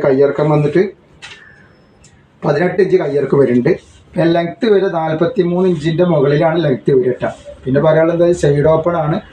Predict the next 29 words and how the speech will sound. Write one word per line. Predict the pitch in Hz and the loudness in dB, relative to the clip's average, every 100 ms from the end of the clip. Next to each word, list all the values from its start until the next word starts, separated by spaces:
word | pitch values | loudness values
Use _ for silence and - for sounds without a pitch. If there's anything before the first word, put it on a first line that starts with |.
| - - - - | -20 -20 -12 -2
ലൈനിങ് | 143 165 170 208 214 | 2 4 4 0 -2
അറ്റാച്ച് | - 147 139 147 | -2 -2 0 0
ആവുന്നുണ്ട് | 127 117 110 | -2 -2 -2
കേട്ടോ. | 127 | 0
ലൈനിങ് | 135 139 139 175 | 2 2 2 2
വെച്ചിട്ടുണ്ട്. | 156 - 135 - 139 139 135 | 0 -2 -6 -2 0 2 4
നല്ല | 135 143 156 135 | 4 2 2 0
വൃത്തിയുള്ള | 123 - - 165 147 151 - - | -2 -8 -4 -2 0 0 -2 -4
സ്റ്റിച്ചിങ് | 127 - 131 127 | -8 -2 0 0
ആവുന്നുണ്ട്. | 120 110 113 | 0 -2 0
ലൈനിങ്ങോട് | 123 120 127 139 139 | 0 0 0 0 0
കൂടിയാണ് | 139 143 170 - - - - | 2 0 -2 -8 -20 -20 -8
ഇത് | 143 139 | -2 0
വന്നിട്ടുള്ളത് | 127 127 123 120 | 0 0 0 0
കേട്ടോ. | - - - - - - - - | -6 -14 -20 -20 -20 -20 -10 -2
പിന്നെ | 135 139 | 0 2
ഇതിൻ്റെ | 143 147 | 0 0
ഷാളും | 143 147 151 | -2 -2 0
പാൻറ്റും | 147 143 | 0 2
കൂടി | 143 147 | 0 2
ഒന്ന് | 147 | 0
കാണിച്ചു | 131 139 | 0 -2
തരാം. | 135 - - - - - - - - - - - - - | -2 -4 -12 -20 -20 -20 -20 -20 -20 -20 -20 -20 -20 -6
ഇതിൻ്റെ | 170 185 185 | -2 -2 -2
പാൻറ്റാണ് | 170 170 180 185 180 | -2 -2 -2 -2 -2
ഈ | 175 | -2
കാണുന്നത്. | 139 123 117 | -2 -2 -2
ഇതുണ്ട്. | 131 101 - | -4 -6 -12
നല്ല | 139 131 143 | -2 0 2